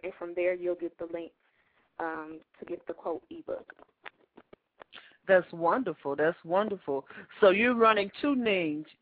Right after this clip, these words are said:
Speaker 2: You're running the Diamond Mind.
Speaker 1: Mm-hmm. I have
Speaker 2: Uh,
Speaker 1: Diamond
Speaker 2: Ning.
Speaker 1: Mind. Right,
Speaker 2: Mm-hmm.
Speaker 1: and I have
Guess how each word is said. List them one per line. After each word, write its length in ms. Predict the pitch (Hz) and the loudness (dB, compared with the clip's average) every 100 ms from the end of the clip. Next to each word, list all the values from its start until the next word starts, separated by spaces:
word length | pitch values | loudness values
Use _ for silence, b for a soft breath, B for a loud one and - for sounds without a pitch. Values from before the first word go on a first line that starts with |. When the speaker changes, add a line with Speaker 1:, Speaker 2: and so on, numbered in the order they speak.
| _ | _
Speaker 2:
You're 200 | 180 202 | -6 -2
running 340 | 190 196 190 180 | 4 4 4 0
the 100 | 165 | 2
Diamond 520 | 175 185 202 226 233 | 4 6 4 2 2
Mind. 720 | 208 185 185 175 180 208 233 _ _ _ _ _ _ _ _ _ - | 4 4 2 0 -4 -10 -16 _ _ _ _ _ _ _ _ _ -14
Speaker 1:
Mm-hmm. 320 | 95 90 110 - _ _ _ _ _ _ _ _ _ _ - - | -12 -12 -14 -14 _ _ _ _ _ _ _ _ _ _ -14 0
I 40 | |
have 160 | 196 180 | 6 6
Speaker 2:
Uh, 140 | 165 | 6
Speaker 1:
Diamond 240 | 208 240 175 | 6 4 2
Speaker 2:
Ning. 80 | 170 | 2
Speaker 1:
Mind. 440 | 254 254 254 269 _ _ _ _ _ _ - | 0 -2 -4 -8 _ _ _ _ _ _ -8
Right, 320 | 190 175 165 | -2 0 -2
Speaker 2:
Mm-hmm. 160 | 226 190 | -6 -6
Speaker 1:
and 100 | 190 | -4
I 100 | 185 | 0
have 200 | 190 | 0